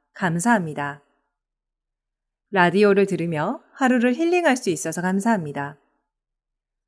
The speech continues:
오늘 모든 음식을 맛있게 먹을 수 있어 감사합니다. 이번 주는 업무에 관한 걱정이 있었는데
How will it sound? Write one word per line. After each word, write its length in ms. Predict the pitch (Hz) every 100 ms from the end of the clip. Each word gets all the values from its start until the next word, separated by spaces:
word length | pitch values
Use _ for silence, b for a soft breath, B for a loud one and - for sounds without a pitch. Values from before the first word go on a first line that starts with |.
| _ _
오늘 420 | 196 196 196 196
모든 340 | 175 156 220 247
음식을 720 | 196 190 156 202 269 254 -
맛있게 420 | 156 151 - 202
먹을 240 | 180 156 196
수 160 | 202
있어 200 | 240 262
감사합니다. 840 | 226 160 156 196 165 143 143 143 _ _ _ _ _ _ _ _ _ _ _ _ _ _ _ -
이번 300 | 196 233 233
주는 640 | 233 190 190 226 156 147 _
업무에 400 | 180 196 277 311
관한 300 | 277 247 247
걱정이 420 | 202 151 208 208
있었는데 800 | 147 196 180 147 147 220 214 196